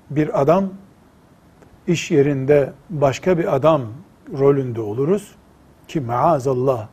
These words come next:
bu İslam dışında kalmak demektir. Ya da camide konuşamadığımızı internette konuşamayız,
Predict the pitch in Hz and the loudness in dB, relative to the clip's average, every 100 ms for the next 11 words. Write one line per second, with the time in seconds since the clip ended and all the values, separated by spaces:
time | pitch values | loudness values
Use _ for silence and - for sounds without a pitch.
0 | - 190 180 117 160 127 123 143 _ - | -10 -6 -6 -6 -8 -6 -8 -12 _ -12
1 | 127 - 123 117 120 123 117 101 - 123 | -12 -10 -12 -12 -12 -12 -14 -18 -18 -16
2 | 107 - 202 202 _ _ _ _ _ - | -16 -8 -8 -8 _ _ _ _ _ -20
3 | - - - 160 185 226 220 202 - _ | -20 -20 -6 0 4 6 6 4 -12 _
4 | _ _ _ - 156 175 175 180 190 190 | _ _ _ 0 2 2 0 0 -2 -2
5 | 160 143 - 190 143 127 135 131 131 131 | -6 -6 0 0 0 -2 -4 -4 -4 -2
6 | 202 196 - _ _ _ _ _ - 139 | -2 -2 -20 _ _ _ _ _ -8 -6
7 | 139 143 135 127 - 120 127 110 - 104 | -2 -4 -4 -8 -10 -10 -8 -8 -8 -10
8 | - - - | -14 -20 -20